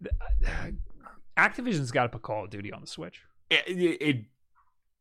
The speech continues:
Speaker 1: And
Speaker 2: it
Speaker 1: then
Speaker 2: make-
Speaker 1: E A will be like, "All right, maybe we'll put Battlefield."
Speaker 2: True, yeah. It makes no sense that Call of Duty is still not on the Switch.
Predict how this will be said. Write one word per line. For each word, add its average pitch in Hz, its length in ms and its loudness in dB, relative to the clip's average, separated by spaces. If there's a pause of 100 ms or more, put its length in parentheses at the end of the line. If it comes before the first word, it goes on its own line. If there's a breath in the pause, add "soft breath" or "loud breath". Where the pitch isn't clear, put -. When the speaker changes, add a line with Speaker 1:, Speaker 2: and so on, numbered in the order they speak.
(180)
Speaker 1:
And 151 100 8
Speaker 2:
it - 40 8
Speaker 1:
then 180 180 10
Speaker 2:
make- 160 120 6
Speaker 1:
E 156 160 8
A 143 140 8
will 135 100 6
be 135 120 6
like, 120 200 6
"All 127 60 6
right, 113 160 4
maybe 117 360 0
we'll 107 160 -4
put 113 140 -12
Battlefield." 107 500 -8
Speaker 2:
True, 127 420 8
yeah. 120 340 2
It 175 200 -2
makes 170 380 2
no 160 360 6
sense 131 600 -2 (520)
that 123 140 4
Call 139 220 6
of 120 60 0
Duty 120 200 0
is 110 80 -4
still 120 200 -2
not 113 200 -2
on 107 140 -2
the 107 60 -12
Switch. - 420 -14